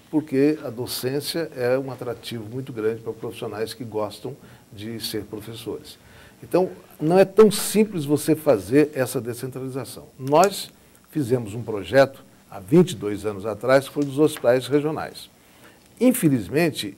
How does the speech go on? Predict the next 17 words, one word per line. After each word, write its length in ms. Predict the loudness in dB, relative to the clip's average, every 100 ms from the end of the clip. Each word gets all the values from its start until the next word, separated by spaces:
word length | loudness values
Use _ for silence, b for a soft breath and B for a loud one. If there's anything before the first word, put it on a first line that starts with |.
| -2
não 220 | 2 6
deram 280 | 10 10 8
continuidade 720 | -4 -6 -4 2 6 6 4
ao 60 |
projeto. 480 | 2 2 2 -4 -10
O 100 | -14
projeto 440 | 0 2 6 6 6
era 100 | 0
o 60 |
quê? 280 | -2 -8 -10 b b b
Era 320 | -2 4 4 4 -8
que 140 | 4
esses 200 | 6 6
hospitais 460 | 0 -6 0 0 0
fossem 460 | -2 -4 -2 -2 -2
sempre 320 | -2 -6 -4
crescendo, 760 | 0 0 0 -2 -4 -4 -12